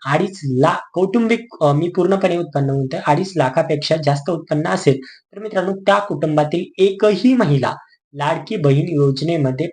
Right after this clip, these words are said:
पात्र ठरणार नाही. त्यामुळे मित्रांनो, तुमचं जर उत्पन्न अडीच लाखांपेक्षा जास्त असेल आणि तुम्ही जर लाडकी बहीण योजनेचा, अं, लाभ घेतला असेल, तर मित्रांनो, तुमच्याकडून देखील हे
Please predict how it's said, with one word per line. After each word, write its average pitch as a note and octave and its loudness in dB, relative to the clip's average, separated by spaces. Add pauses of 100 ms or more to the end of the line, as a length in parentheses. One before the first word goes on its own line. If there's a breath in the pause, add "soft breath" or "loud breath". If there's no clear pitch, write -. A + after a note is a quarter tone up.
पात्र C3 -4
ठरणार A#2+ -2
नाही. C#3 0 (400 loud breath)
त्यामुळे A3 -2
मित्रांनो, G3 -2
तुमचं E3+ -2
जर F3+ 2
उत्पन्न D#3 -2
अडीच D3 -2
लाखांपेक्षा D3 -2
जास्त C3 0
असेल D3+ -2
आणि C#3 -2
तुम्ही D3+ 4
जर E3+ 2
लाडकी C3+ -2
बहीण D3+ 0
योजनेचा, D3 -2 (560 loud breath)
अं, C3+ 2
लाभ D#3 2
घेतला D3 2
असेल, D#3 -2
तर E3+ -8
मित्रांनो, D#3 -2
तुमच्याकडून E3+ -4
देखील D#3 0
हे D3 4